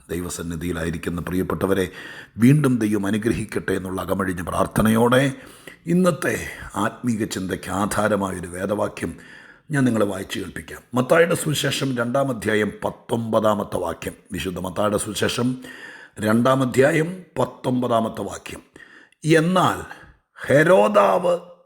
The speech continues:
കഴിഞ്ഞു പോയ ശേഷം കർത്താവിൻ്റെ ദൂതൻ മിസ്രൈമിൽ വെച്ച് യോസേപ്പിന് സ്വപ്നത്തിൽ പ്രത്യക്ഷനായി." ആ വാക്ക്,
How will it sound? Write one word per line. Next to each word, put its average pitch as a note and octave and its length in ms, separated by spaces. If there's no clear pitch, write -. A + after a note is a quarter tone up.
കഴിഞ്ഞു F3 680
പോയ B2+ 340
ശേഷം - 400
കർത്താവിൻ്റെ A2+ 500
ദൂതൻ G#2 380
മിസ്രൈമിൽ G#2+ 640
വെച്ച് F#2+ 260
യോസേപ്പിന് G2 640
സ്വപ്നത്തിൽ F2+ 580
പ്രത്യക്ഷനായി." - 920
ആ - 60
വാക്ക്, F#2+ 380